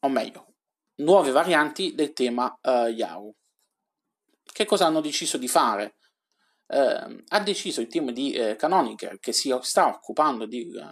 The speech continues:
del, del brand e tutto, e quant'altro, di, ehm, ridurre l'abbondanza di colori utilizzati, eh, per il tema, rendendo,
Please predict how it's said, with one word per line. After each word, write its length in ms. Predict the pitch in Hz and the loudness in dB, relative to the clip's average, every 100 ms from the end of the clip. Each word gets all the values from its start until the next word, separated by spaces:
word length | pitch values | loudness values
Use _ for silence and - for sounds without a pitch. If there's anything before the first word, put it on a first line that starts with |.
| _ | _
del, 560 | - 104 - - - - - - - | -14 -12 -10 -12 -14 -18 -20 -20 -14
del 160 | 110 | -12
brand 440 | 120 147 160 123 110 | 0 4 4 2 -2
e 340 | 107 101 113 | -4 -6 -10
tutto, 240 | - 156 | -12 -12
e 140 | - 127 | -14 -4
quant'altro, 720 | 135 147 - - - 190 202 _ _ _ _ _ _ - | -4 -2 -6 -6 -2 0 0 _ _ _ _ _ _ -6
di, 200 | 185 - | -4 2
ehm, 720 | 156 151 147 147 143 101 127 | 6 8 10 8 6 -4 -4
ridurre 460 | 165 214 233 131 | 0 4 4 4
l'abbondanza 640 | 123 120 - 139 185 175 127 | 4 4 4 4 4 4 2
di 100 | 127 | 0
colori 340 | 139 180 170 | 2 4 4
utilizzati, 840 | 135 139 190 190 175 156 - 160 - _ _ _ | 0 -8 -8 2 4 4 0 -8 -10 _ _ _
eh, 340 | - 123 113 110 | 2 4 4 2
per 160 | 160 | 0
il 140 | 233 - | 0 0
tema, 340 | 120 117 120 - - _ | 0 2 -2 -4 -20 _
rendendo, 720 | 143 196 175 139 139 135 - | 0 2 6 4 4 2 0